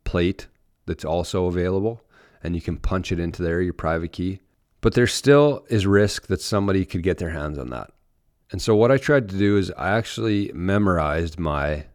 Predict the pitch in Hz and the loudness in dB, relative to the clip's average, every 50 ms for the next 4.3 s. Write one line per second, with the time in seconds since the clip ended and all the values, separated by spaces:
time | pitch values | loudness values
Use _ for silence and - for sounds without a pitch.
0 | _ _ - - 113 120 110 98 82 - - 65 - - - - _ _ _ _ | _ _ -2 2 2 4 4 2 -2 -4 -12 -14 -14 -16 -20 -20 _ _ _ _
1 | _ _ _ _ _ _ _ _ _ _ _ _ _ _ _ - _ _ _ - | _ _ _ _ _ _ _ _ _ _ _ _ _ _ _ -20 _ _ _ -4
2 | - 90 - - 127 127 127 127 120 104 85 87 82 73 76 - 90 76 - - | -2 -2 0 2 4 6 6 4 4 2 0 0 0 0 -2 -4 -8 -6 -6 -4
3 | 80 73 73 76 78 76 - - 76 87 87 85 85 - - 92 87 82 78 76 | -4 -4 -4 -6 -8 -8 -10 -10 -10 -10 -12 -12 -16 -10 -4 -4 -2 0 0 -2
4 | 69 67 67 76 87 82 | -2 -2 -4 -6 -8 -12